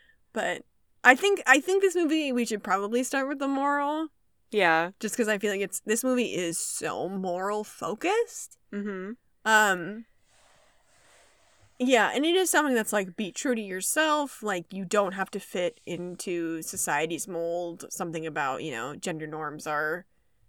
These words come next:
Speaker 1: are, you know, not a rule, you know.
Speaker 2: Yeah.
Speaker 1: Do, do what you think is fun. Like, I, you probably have something that's way better.
Speaker 2: No, that's what I was gonna go for, too. And I was actually thinking, I'm like, it's,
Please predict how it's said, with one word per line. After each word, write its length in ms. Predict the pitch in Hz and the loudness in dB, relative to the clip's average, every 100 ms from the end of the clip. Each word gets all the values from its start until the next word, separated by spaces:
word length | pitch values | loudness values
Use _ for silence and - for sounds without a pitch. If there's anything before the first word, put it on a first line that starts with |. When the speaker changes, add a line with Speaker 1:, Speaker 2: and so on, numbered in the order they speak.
| _ _ _ _ _ _ - | _ _ _ _ _ _ -4
Speaker 1:
are, 500 | 170 147 131 120 - _ _ _ _ | 0 0 -2 -4 -8 _ _ _ _
you 180 | 185 165 | -8 -6
know, 340 | 127 131 175 - _ | -6 -6 -8 -14 _
not 400 | 185 190 196 160 | -8 -4 -2 0
a 60 | 170 | -2
rule, 920 | 175 202 202 254 233 226 226 214 208 | -4 -2 2 2 2 2 0 -2 -4
you 140 | 196 | -4
know. 320 | 175 160 156 - _ _ _ _ _ _ _ _ _ _ _ 190 | -6 -4 -6 -10 _ _ _ _ _ _ _ _ _ _ _ -8
Speaker 2:
Yeah. 260 | 170 143 | -4 -4
Speaker 1:
Do, 180 | 190 151 180 | -4 -8 -8
do 140 | 196 | -4
what 120 | 185 151 | -2 -4
you 100 | 170 | -6
think 180 | 165 | -6
is 160 | 160 156 | -6 -2
fun. 460 | 254 254 233 214 190 | 4 4 4 0 -2
Like, 300 | 156 135 - 127 | -4 -6 -10 -10
I, 120 | 175 180 | -8 -6
you 120 | 185 | -6
probably 240 | 185 147 | -6 -6
have 100 | 160 | -8
something 180 | 165 151 | -10 -14
that's 160 | 156 165 | -14 -10
way 140 | 151 | -10
better. 380 | 143 160 156 170 - _ _ | -8 -8 -8 -10 -14 _ _
Speaker 2:
No, 380 | 202 214 185 170 | 6 10 10 8
that's 300 | 175 185 - - | 6 4 4 0
what 160 | 185 | 4
I 60 | 180 | 6
was 100 | 170 | 6
gonna 160 | 175 165 | 2 0
go 140 | 160 | 0
for, 220 | 160 165 | 2 0
too. 220 | 165 185 170 | 0 2 4
And 100 | 175 | 6
I 80 | |
was 100 | 190 | 6
actually 260 | 185 - 170 | 6 2 0
thinking, 320 | 156 175 151 | -2 -4 -4
I'm 80 | 147 | -2
like, 160 | 160 165 | -2 0
it's, 280 | 175 - | -2 -2